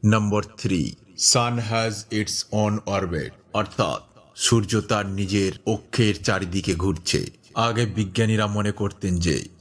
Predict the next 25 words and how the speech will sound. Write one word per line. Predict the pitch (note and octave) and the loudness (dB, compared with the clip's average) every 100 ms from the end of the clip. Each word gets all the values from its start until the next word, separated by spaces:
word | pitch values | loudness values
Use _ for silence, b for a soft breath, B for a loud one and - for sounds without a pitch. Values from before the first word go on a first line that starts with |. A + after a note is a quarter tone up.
| - | -10
সূর্য | - A#2 G#2+ F#2+ G#2+ G#2 | 0 4 4 2 0 0
স্থির | - A2 G#2 | -2 0 2
আছে | F#2+ - E2 - | 0 -4 -6 -4
এবং | G2+ G#2 G2 | 0 0 0
অন্যান্য | - G#2 G2+ G2+ G2+ G2+ | 0 0 2 2 0 -2
গ্রহগুলি | F2 G2+ G2 F#2+ F2 C#2+ - - _ | 0 0 0 0 -4 -6 -10 -20 _
সূর্যকে | - A2 G2 G2+ G2 | 2 2 4 2 0
কেন্দ্র | - G2+ F#2 G2 | -2 0 2 0
করে | F#2+ F2 | 0 -4
প্রদক্ষিণ | F2+ G2 G2+ G2 - F2+ | -4 -2 0 0 -4 -2
করছে, | F2 E2 - - - | -2 -2 -2 -2 -2
কিন্তু | - G#2 F2+ D#2 - - _ - | 2 4 4 0 -4 -10 _ -14
সূরা | - A2+ G#2+ | -2 2 2
আল | F2+ G#2 G2+ | 2 -2 -2
আম্বিয়াতে | G#2+ G2 G2+ G2 F#2 - D2+ - | -2 0 0 0 0 -4 -8 -4
আল্লাহ | G2+ G2 G#2 | 0 2 2
সুবহানাহু | - F#2+ G2+ G2+ | 0 -2 0 0
ওয়া | - | 0
তাআলা | F2+ E2 | -2 0
বলেন, | D#2 D2 A#1 - - b b b | -2 -2 -6 -12 -20 b b b
"আর | G2 G#2 F2 - - - | -2 0 -2 -10 -18 -6
তিনি | A#2 A2 F#2 F2 | 0 2 2 0
রাত | F#2+ G2 A2+ A#2+ | 0 0 -2 -2
ও | G#2+ | -4
দিন | F2 G2+ F2 - | -2 -2 -2 -8